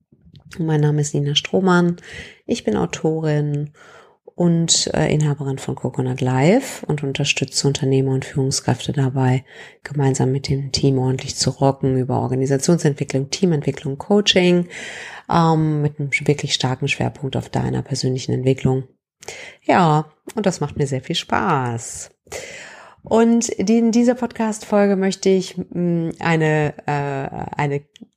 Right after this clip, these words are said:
kleine, einen kleinen Imperativ loswerden und das ist, <laughs> äh, dir zu sagen, hör auf, den Retter zu spielen.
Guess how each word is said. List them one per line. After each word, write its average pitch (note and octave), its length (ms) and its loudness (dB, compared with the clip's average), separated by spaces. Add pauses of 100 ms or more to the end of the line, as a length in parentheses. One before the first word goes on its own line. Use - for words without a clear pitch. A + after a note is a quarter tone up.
kleine, D#3 1080 0 (340)
einen D#3 180 -2
kleinen F#3 260 2
Imperativ E3 640 0
loswerden C#3+ 720 2
und D3+ 180 2
das D3 160 0
ist, D#3 260 0 (320)
<laughs> - 760 -2
äh, D#3+ 340 4
dir D3+ 160 0
zu D3 140 -6
sagen, C#3+ 280 2
hör C#3+ 260 0
auf, C3+ 500 0
den C3 300 2
Retter B2 540 0
zu - 200 -6
spielen. - 960 -2